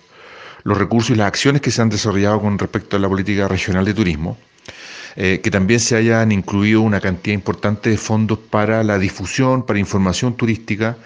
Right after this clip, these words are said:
también recursos importantes para poder hacer encuestas a nivel regional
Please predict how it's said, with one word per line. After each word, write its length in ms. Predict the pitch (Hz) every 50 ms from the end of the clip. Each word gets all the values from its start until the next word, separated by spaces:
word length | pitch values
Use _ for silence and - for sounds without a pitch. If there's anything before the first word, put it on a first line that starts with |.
| - - - - - - -
también 460 | - 101 98 95 107 120 127 123 - - - _ - -
recursos 420 | 90 104 95 107 117 113 117 120
importantes 540 | 110 - - 101 - - 110 110 113 123 117
para 260 | - 110 98 95 87
poder 480 | 90 92 98 104 110 110 117 - - -
hacer 240 | - 101 - - 107
encuestas 560 | 101 92 87 - - 139 135 - - - 104
a 40 | 98
nivel 300 | 90 95 98 104 101 98
regional 600 | - 98 87 - 98 95 101 104 110 117 113 113